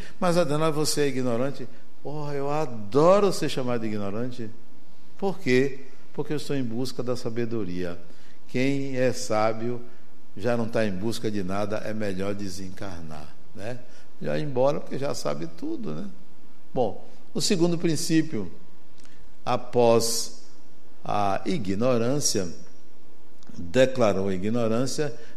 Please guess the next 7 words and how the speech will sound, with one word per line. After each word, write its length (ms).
você 280
precisa 720
sentir, 960
sentir 520
as 180
coisas, 460
né? 140